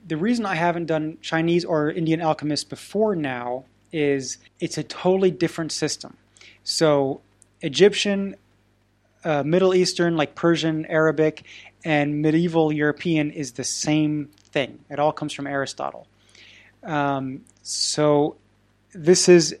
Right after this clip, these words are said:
a, this is something that I do not understand. I do not understand, um, why they believed, or if they believed, that lead could be turned into gold. Because here it clearly says that, you know, they make the, they differentiate saying that this is fake gold, right? So it, and it's for medi-, medicinal purposes.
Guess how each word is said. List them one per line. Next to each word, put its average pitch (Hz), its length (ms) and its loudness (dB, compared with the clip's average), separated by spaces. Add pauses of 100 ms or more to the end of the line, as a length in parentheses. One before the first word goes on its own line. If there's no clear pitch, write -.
a, 147 400 2 (380)
this 180 160 0
is 208 100 -2
something 185 260 -2
that 165 100 6
I 156 40 4
do 151 120 0
not 165 200 2
understand. 156 460 -2
I 147 60 0
do 156 80 2
not 175 200 2
understand, 160 760 0 (420)
um, 147 300 -2
why 180 380 6
they 170 160 6
believed, 165 680 2 (100)
or 185 180 6
if 226 300 0
they 170 120 2
believed, 151 560 -2
that 156 140 -2
lead 151 180 -2
could 147 100 -8
be 147 60 -2
turned 147 240 -4
into 139 180 -6
gold. 135 380 -8 (200)
Because - 220 2
here 240 180 4
it 175 140 2
clearly 190 280 4
says 165 340 2
that, 151 260 2 (160)
you 190 100 -2
know, 147 140 0
they 165 180 4
make 180 200 4
the, 165 60 2
they 160 360 2
differentiate 165 640 2
saying 147 180 -4
that 147 60 -4
this 147 140 -10
is 139 100 -12
fake 156 400 -2
gold, - 380 -4 (120)
right? 139 280 -4 (720)
So 156 320 2
it, 185 140 0
and 170 80 2
it's 151 100 -2
for 156 160 0
medi-, 180 300 6
medicinal 175 480 0
purposes. 214 720 -4